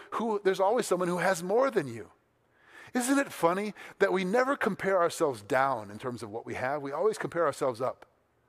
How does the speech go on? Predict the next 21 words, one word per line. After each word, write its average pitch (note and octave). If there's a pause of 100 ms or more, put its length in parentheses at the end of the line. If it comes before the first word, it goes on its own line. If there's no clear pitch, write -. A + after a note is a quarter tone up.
(580)
"I'm C#4+
doing F#3
well, F#3
but C#3
not G3
like C3+
that E3+
person. - (720)
I F#3+
mean, A3
I'm C4
okay, G#3+
but C#3+
not." F3+ (1300)
That's E3+
exactly D#3
what's D3
happening C#3+
to C#3+
my D3
friend. E3